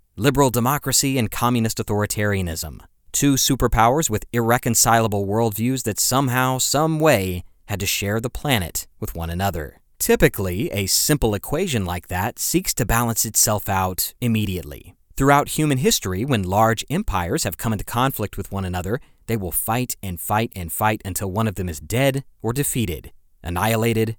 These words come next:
or absorbed. But this conflict between America and the Soviet Union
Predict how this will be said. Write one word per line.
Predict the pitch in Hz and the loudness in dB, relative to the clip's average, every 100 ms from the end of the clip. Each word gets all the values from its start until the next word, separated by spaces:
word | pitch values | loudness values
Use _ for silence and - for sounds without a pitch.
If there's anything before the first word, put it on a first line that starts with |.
| _ | _
or | 92 101 | -2 -2
absorbed. | 104 98 85 69 - - _ _ _ | -2 -4 -4 -8 -10 -12 _ _ _
But | - 120 101 101 | -4 -4 -2 2
this | 247 - | 2 2
conflict | - 92 87 - - 95 - | -2 -4 -2 -4 -6 -8 -6
between | 98 - 98 | -6 -4 -4
America | 85 123 123 131 123 123 _ | 0 2 2 2 0 -2 _
and | 98 | -4
the | 101 | 0
Soviet | - 120 113 110 | 2 2 0 0
Union | 156 214 139 113 110 | 0 2 2 2 0